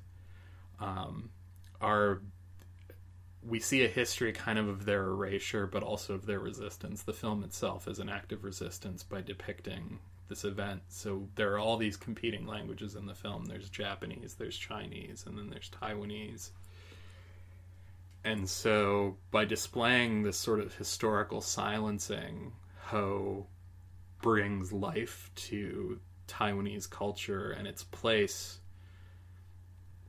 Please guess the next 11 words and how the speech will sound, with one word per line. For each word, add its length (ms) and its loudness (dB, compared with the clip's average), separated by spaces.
as 240 8
a 100 8
minor 560 4
culture 560 0
between 1080 -2
two 280 0
sort 240 2
of 100 -2
imperial 640 0
powers 600 -4
in 300 -8